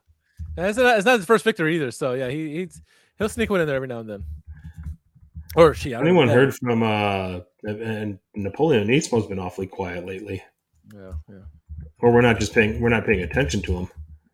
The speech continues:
Speaker 1: Yeah, no, he, yeah, a couple, a few weeks ago, it's like it comes in waves, or maybe it's not paying attention enough, right? I guess, I don't know. So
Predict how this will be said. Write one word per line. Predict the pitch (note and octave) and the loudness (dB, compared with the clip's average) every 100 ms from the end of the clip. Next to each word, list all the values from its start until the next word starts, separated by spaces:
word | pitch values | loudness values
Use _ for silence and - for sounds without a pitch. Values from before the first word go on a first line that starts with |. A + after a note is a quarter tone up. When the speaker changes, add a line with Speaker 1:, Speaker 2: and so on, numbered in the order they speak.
| - D2 - | -10 -8 -6
Speaker 1:
Yeah, | - D#3+ | -6 -4
no, | D#3+ G#3 | 0 0
he, | B3+ | 2
yeah, | G#3 G3 | 2 2
a | |
couple, | C#3 - A3+ F#3 | 0 0 0 0
a | D#3+ | -2
few | C#3 - B3+ | -6 -4 -2
weeks | B3 | -2
ago, | F3 F3 | 2 2
it's | G#3+ | 2
like | F#3 | 0
it | F3 - | -2 -4
comes | - F#3+ | 0 0
in | D#3 | 2
waves, | D#3+ D3 A2 C3+ - - - - - | 2 0 -4 -14 -20 -14 -14 -8 0
or | |
maybe | F#3+ G3+ | 2 2
it's | F#3+ | 2
not | F#3+ | 0
paying | G3 | 0
attention | F#3+ G3 | -2 -2
enough, | G3 D3 | -2 -2
right? | C#3+ D3 D#3+ | -4 -6 -6
I | |
guess, | D#3 C3 | -10 -8
I | D3+ | -8
don't | D#3+ | -8
know. | B2 - _ _ _ _ _ _ _ _ _ | -10 -14 _ _ _ _ _ _ _ _ _
So | _ - G2+ F#2 | _ -16 -12 -12